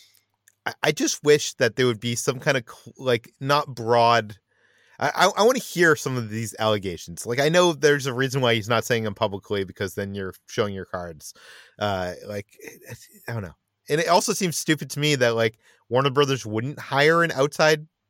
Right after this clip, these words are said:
investigator for this. Like, it seems like that would be company policy for any kind of investigation, would be to, to have some third party do it.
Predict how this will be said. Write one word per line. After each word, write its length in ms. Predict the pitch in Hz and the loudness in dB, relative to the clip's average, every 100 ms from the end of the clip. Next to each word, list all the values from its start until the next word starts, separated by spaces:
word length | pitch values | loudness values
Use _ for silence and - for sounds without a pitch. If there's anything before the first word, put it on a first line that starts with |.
| _ _ _ - | _ _ _ -12
investigator 640 | 131 127 127 - 151 156 | -2 -2 -2 -2 -2 0
for 140 | 160 151 | -4 -6
this. 380 | 180 170 - - _ _ _ _ | -6 -6 -14 -20 _ _ _ _
Like, 100 | 135 | 2
it 180 | 139 131 | 2 0
seems 220 | - 175 | -2 0
like 140 | 175 - | 0 4
that 100 | 147 | 4
would 120 | 135 | 4
be 300 | 139 131 131 _ _ _ - | 0 -4 -6 _ _ _ -8
company 320 | - 156 147 | -6 -2 -4
policy 440 | - 135 135 127 | 0 2 2 -2
for 200 | 113 113 - | -6 -8 -6
any 340 | 131 156 170 127 | -6 -4 -4 -6
kind 280 | - 104 | -4 -4
of 80 | 95 | -4
investigation, 800 | 92 90 92 - 82 80 - - - _ - - _ _ | -8 -8 -8 -10 -16 -16 -16 -18 -20 _ -20 -20 _ _
would 200 | 101 101 | -8 -6
be 200 | 101 92 | -6 -8
to, 280 | 85 - 87 _ | -6 -6 -6 _
to 100 | - | -8
have 160 | 113 87 - | -8 -8 -10
some 400 | - 98 90 87 - | -6 -4 -6 -10 -4
third 240 | 95 87 | -4 -4
party 340 | 98 82 73 - | -10 -10 -12 -16
do 140 | 80 | -14
it. 120 | - | -14